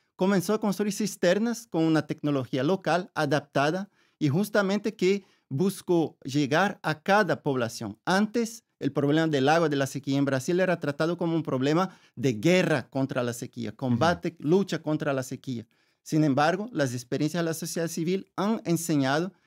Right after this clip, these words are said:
Speaker 1: que se trata de vivir con este, este entorno social, este entorno ambiental. Y ahí la, la experiencia, la, la, las cisternas de la descentralización es que con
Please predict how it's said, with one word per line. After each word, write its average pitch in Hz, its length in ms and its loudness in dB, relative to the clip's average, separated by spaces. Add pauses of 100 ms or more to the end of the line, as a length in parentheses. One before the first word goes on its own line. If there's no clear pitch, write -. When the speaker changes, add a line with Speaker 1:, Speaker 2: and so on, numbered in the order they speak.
(100)
Speaker 1:
que 135 100 -6
se 139 120 -4
trata 170 300 0
de 170 240 -2
vivir 135 560 0 (140)
con 180 340 0 (160)
este, 120 480 -4
este 135 180 -4
entorno 143 440 0
social, 143 440 -2
este 143 140 -6
entorno 143 480 0 (200)
ambiental. 120 640 -2 (280)
Y 143 140 2
ahí 165 260 4
la, 165 220 2
la 131 140 0
experiencia, 143 500 -2
la, 127 300 0
la, 120 280 0
las 117 180 -4
cisternas 156 680 -2
de 127 80 -2
la 120 120 -2
descentralización 147 1040 -4 (280)
es - 140 -6
que - 140 -8
con 139 300 -4